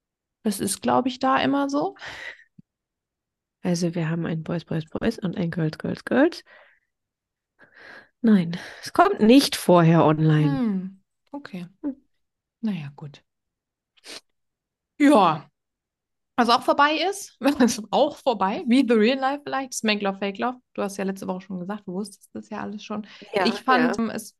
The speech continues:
Speaker 1: wirklich spannend. Natürlich
Speaker 2: Mhm.
Speaker 1: war es spannend. Es war klar, wer, zwischen wem die Entscheidung fällt, aber
Speaker 2: Ja.
Speaker 1: ich fand's aber auch so brutal, dass
Speaker 2: Wie sie, äh, für, für den Gewinner auch, ne?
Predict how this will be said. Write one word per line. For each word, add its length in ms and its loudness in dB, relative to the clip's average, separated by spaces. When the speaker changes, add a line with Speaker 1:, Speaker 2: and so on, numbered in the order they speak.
Speaker 1:
wirklich 320 -4
spannend. 760 -8
Natürlich 360 8
Speaker 2:
Mhm. 60 6
Speaker 1:
war 120 2
es 80 -6
spannend. 420 -2
Es 100 -16
war 140 2
klar, 400 2
wer, 360 0
zwischen 320 -4
wem 180 0
die 100 -2
Entscheidung 420 -6
fällt, 400 -8
aber 240 -2
Speaker 2:
Ja. 260 2
Speaker 1:
ich 160 -10
fand's 240 0
aber 240 0
auch 80 -2
so 160 -8
brutal, 920 0
dass 280 2
Speaker 2:
Wie 180 8
sie, 300 2
äh, 140 0
für, 220 0
für 160 6
den 160 6
Gewinner 440 4
auch, 220 -8
ne? 200 0